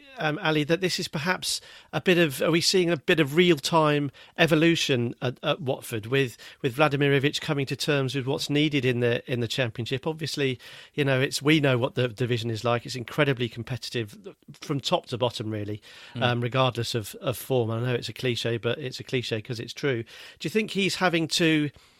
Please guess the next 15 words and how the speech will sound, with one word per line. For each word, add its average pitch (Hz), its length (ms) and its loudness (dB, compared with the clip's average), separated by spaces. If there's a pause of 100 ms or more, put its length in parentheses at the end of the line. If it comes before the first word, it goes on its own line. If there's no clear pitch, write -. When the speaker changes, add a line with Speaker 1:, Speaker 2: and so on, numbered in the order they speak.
(300)
Speaker 1:
evolve 156 680 6
quite 170 320 -2
quickly 135 420 -2
on 151 240 0
the 147 80 -2
job, 139 400 2
and, 147 180 -4
and 139 120 -6
that's 156 200 -4
why 151 140 2
we've 131 120 -2
seen 139 260 -4
quite 135 240 -2
a 127 40 -2
big 135 340 -2